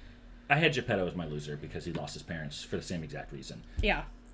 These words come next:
Speaker 1: The only other one that I, I felt maybe had lost a little bit was Mary Margaret.
Speaker 2: Yeah, I think it's too, I, I, I think there's a, there's more to this arc that we haven't gotten yet. I don't think we've reached the end of the arc, so we don't know that she's lost.
Speaker 1: I, I would say from within this episode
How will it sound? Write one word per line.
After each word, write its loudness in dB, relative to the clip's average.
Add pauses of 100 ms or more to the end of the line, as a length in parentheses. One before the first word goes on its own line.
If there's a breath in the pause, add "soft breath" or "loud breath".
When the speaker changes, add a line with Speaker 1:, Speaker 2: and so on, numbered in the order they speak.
(200)
Speaker 1:
The 6
only 6
other 8
one 4
that 2
I, 2 (180)
I 2
felt 0
maybe 0 (320)
had -4
lost -4
a -10
little -6
bit -8
was -10
Mary -8
Margaret. -14 (880 loud breath)
Speaker 2:
Yeah, 12 (100)
I 12
think 0 (240)
it's -2
too, 0 (1300)
I, 10
I, 8
I 12
think 4
there's 10
a, 4
there's 10
more 6
to 4
this 2
arc 8
that 2
we 2
haven't 0
gotten 0
yet. 4
I 8
don't 6
think 0
we've 0
reached -2
the -4
end -4
of -2
the 0
arc, -2
so -4
we -2
don't -4
know -4
that -8
she's -8
lost. -6
Speaker 1:
I, 0
I 12
would 12
say 10
from 6
within 6
this 4
episode -2